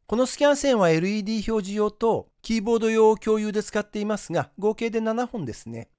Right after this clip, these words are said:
データ線はエルイーディー用が七本、キー用が二本、計十六本でエルイーディーとキーボードを制御します。それとは独立してエルイーディー制御用回路がこちらです。四系統独立に制御できるようになってます。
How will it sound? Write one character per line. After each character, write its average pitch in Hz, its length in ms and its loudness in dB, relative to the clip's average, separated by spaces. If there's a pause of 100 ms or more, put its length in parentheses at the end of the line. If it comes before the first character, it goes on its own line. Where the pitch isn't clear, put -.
デ 214 160 -2
ー - 20 -18
タ 285 160 2
線 277 220 0
は 160 140 4
エ 151 80 2
ル 170 100 0
イ 180 60 -2
ー 175 60 -6
デ 185 80 -6
ィ 185 80 -4
ー - 20 -4
用 202 100 2
が 262 80 -2
七 196 240 -2
本、 110 320 -12 (140)
キ 220 120 -6
ー 214 100 0
用 208 160 6
が 254 120 0
二 240 140 -2
本、 131 340 -8
計 233 160 -2
十 196 160 -8
六 220 180 0
本 202 160 -6
で 160 140 -2
エ 156 60 -4
ル 165 80 -2
イ 165 80 -6
ー 156 40 -10
デ 165 80 -10
ィ - 40 -8
ー - 20 -10
と 143 120 -8
キ 139 160 -10
ー 131 40 -6
ボ 127 140 -6
ー - 20 -14
ド 196 80 -6
を 247 60 -8
制 220 180 -6
御 143 120 -8
し - 140 -18
ま 101 120 -14
す。 - 240 -20 (100)
そ - 180 2
れ 262 60 0
と 302 80 0
は 294 100 6
独 226 240 -2
立 185 240 -8
し - 120 -10
て 196 240 2
エ 190 80 2
ル 220 80 -2
イ 226 80 0
ー - 20 -4
デ 202 100 -2
ィ 226 40 0
ー - 20 0
制 214 220 0
御 214 60 -2
用 214 220 4
回 208 200 0
路 180 100 -2
が 226 140 -2
こ 208 100 -6
ち - 140 -6
ら 143 80 0
で 113 120 -8
す。 - 300 -16 (140)
四 226 180 2
系 285 160 -2
統 262 160 -2
独 156 240 -2
立 180 220 -6
に 196 80 -4
制 208 180 -2
御 180 80 -4
で 135 140 -4
き 151 100 -8
る 131 60 -6
よ 139 80 -2
う 165 40 -4
に 226 100 -4
な 196 100 -2
っ 135 60 -8
て - 120 -12
ま 98 160 -10
す。 - 320 -20